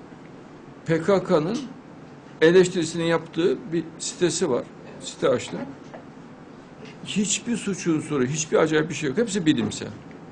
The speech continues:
Tak anla kapatıldı. Gene açtı, tak gene kapattılar.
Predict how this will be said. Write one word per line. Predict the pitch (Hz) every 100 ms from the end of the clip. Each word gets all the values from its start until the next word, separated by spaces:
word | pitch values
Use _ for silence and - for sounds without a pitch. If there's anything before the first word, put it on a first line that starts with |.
| - - - - - - - - - -
Tak | 262 302 - - -
anla | 202 220 196 190
kapatıldı. | 170 143 113 - 95 101 - - - - - - -
Gene | 185 254
açtı, | 233 202 - 247
tak | - 277 277 -
gene | 214 202
kapattılar. | 175 160 - - - -